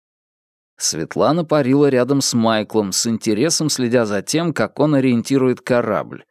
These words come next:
методично вводя угловые координаты звезд в компьютер. Ее заинтриговало сходство навигационной системы с той, какая у них самих была установлена на Алмазе.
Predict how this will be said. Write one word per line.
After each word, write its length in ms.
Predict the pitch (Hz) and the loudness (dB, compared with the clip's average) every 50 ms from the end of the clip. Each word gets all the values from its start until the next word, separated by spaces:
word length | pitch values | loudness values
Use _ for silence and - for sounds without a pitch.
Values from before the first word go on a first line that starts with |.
| _ _ _ _ _ _ | _ _ _ _ _ _
методично 800 | - - 95 90 - 165 185 80 76 95 175 175 - - 165 160 | -4 -4 -4 -2 -4 -6 -6 -6 -2 -2 -2 -2 0 0 0 -2
вводя 400 | 147 135 123 117 110 104 127 151 | 0 2 2 0 2 2 2 2
угловые 440 | 156 139 120 117 113 113 117 120 113 | 2 2 2 2 2 2 0 -2 -2
координаты 640 | - - 104 98 92 98 107 110 107 101 - 90 92 | -2 -2 -4 -4 -2 -4 -2 -2 -2 -2 -2 -4 -6
звезд 460 | 87 85 90 87 104 131 131 - - - | -6 -6 -4 -2 0 0 0 -2 -6 -10
в 60 | - | -6
компьютер. 840 | - 123 123 120 113 - 92 76 58 53 - - - - - - _ _ _ _ _ _ _ _ _ _ _ _ _ _ _ _ _ | -4 -2 -2 -2 -4 -8 -8 -8 -8 -10 -10 -14 -14 -14 -16 -20 _ _ _ _ _ _ _ _ _ _ _ _ _ _ _ _ _
Ее 220 | - 175 208 180 | -2 0 2 2
заинтриговало 800 | 196 190 226 214 190 - - 202 170 180 180 170 190 208 185 180 | 2 2 0 0 2 0 0 2 2 2 4 4 4 2 2 0
сходство 500 | - - - - 214 202 - - - 127 | 0 -2 -2 -2 -2 -2 -2 -2 -2 0
навигационной 800 | 120 120 113 113 120 113 123 117 - - 147 147 139 131 127 120 | 2 2 2 2 0 0 -2 -2 0 0 2 2 2 2 0 0
системы 840 | - - 113 107 - - - - 180 190 175 123 90 80 71 - - - | -2 -2 -2 -2 -4 -4 -2 0 0 2 2 0 -2 -4 -8 -12 -12 -8
с 200 | - - - - - | -6 -6 -6 -2 0
той, 220 | - 190 196 180 | 0 2 2 0
какая 380 | - - 107 - - 151 160 165 | 0 -4 -4 0 2 2 2 4
у 100 | 156 139 | 4 2
них 200 | 143 160 147 - | 2 0 0 0
самих 380 | - 135 127 135 165 180 127 | 0 2 2 2 0 -4 -4
была 260 | 104 98 107 110 104 101 | -2 0 0 2 2 0
установлена 640 | 95 - - 107 110 110 127 143 147 139 135 131 127 | -2 -2 -2 -2 0 0 0 0 0 2 2 2 2
на 180 | 123 120 120 | 2 2 2
Алмазе. 560 | 123 127 127 113 95 80 53 53 58 55 - | 2 2 0 0 -2 -4 -6 -8 -12 -14 -16